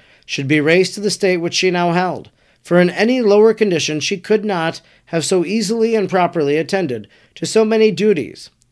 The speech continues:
and at the same time maintained that interior tranquility and peace which her soul enjoyed. This concludes our reading today for day number three hundred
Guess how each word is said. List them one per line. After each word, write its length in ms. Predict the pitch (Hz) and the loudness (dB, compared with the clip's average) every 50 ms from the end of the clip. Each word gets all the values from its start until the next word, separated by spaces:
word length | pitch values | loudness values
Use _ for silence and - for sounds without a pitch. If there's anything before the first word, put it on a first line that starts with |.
| _ _ _ | _ _ _
and 120 | - 143 156 | -2 0 2
at 200 | 175 170 170 160 | 2 2 0 -4
the 80 | 160 | -6
same 280 | 139 - 214 226 226 208 | -2 0 2 2 2 2
time 280 | 202 196 175 170 160 | 0 0 0 0 -2
maintained 720 | 160 156 156 156 139 - 202 208 214 220 220 220 208 175 - _ _ _ _ _ _ | -2 -2 -4 -4 -4 -2 -2 0 0 0 -2 -2 -4 -6 -10 _ _ _ _ _ _
that 240 | _ 160 165 156 135 | _ -2 -2 -2 0
interior 560 | 160 160 151 - - 214 214 220 214 214 202 | -2 -4 -2 -2 0 2 2 2 2 2 0
tranquility 720 | 185 196 185 170 160 139 - 208 214 214 196 - - 208 202 | 0 -2 -2 -2 -2 -2 0 0 2 0 0 -2 -4 -4 -2
and 180 | 196 190 180 | -2 -4 -4
peace 480 | - 196 185 139 104 - - - - _ _ _ _ _ _ _ | -4 -4 -4 -4 -6 -8 -12 -14 -14 _ _ _ _ _ _ _
which 240 | - 143 135 - - | -4 -2 -2 -2 -4
her 180 | - 139 131 123 | -2 -2 -2 -2
soul 540 | - - - 208 190 135 110 95 82 - _ _ _ _ _ _ | -4 -4 -4 -2 -2 -2 -4 -6 -10 -14 _ _ _ _ _ _
enjoyed. 640 | 131 139 147 139 131 135 104 90 80 69 55 50 - _ _ _ _ _ | -4 -4 -2 -2 -4 -6 -6 -6 -12 -14 -16 -18 -20 _ _ _ _ _
This 340 | 123 143 175 180 - - - - - - | 0 2 2 2 2 -2 -6 -10 -18 -10
concludes 420 | - 160 151 135 160 165 160 143 | -6 -6 -4 -2 -2 -2 0 0
our 160 | 156 139 139 | 0 0 0
reading 280 | 135 151 175 196 185 143 | 0 0 -2 -2 -2 -4
today 260 | 139 143 139 147 165 | -2 -2 0 -2 -2
for 120 | 139 160 | -4 -4
day 160 | 147 147 147 143 | -2 -2 -2 0
number 260 | 139 135 131 135 131 | -2 -2 -4 -4 -6
three 280 | 131 - 156 156 165 | -6 -6 -6 -4 -4
hundred 480 | 160 143 143 131 123 131 131 127 127 | -4 -4 -6 -6 -4 -4 -6 -6 -8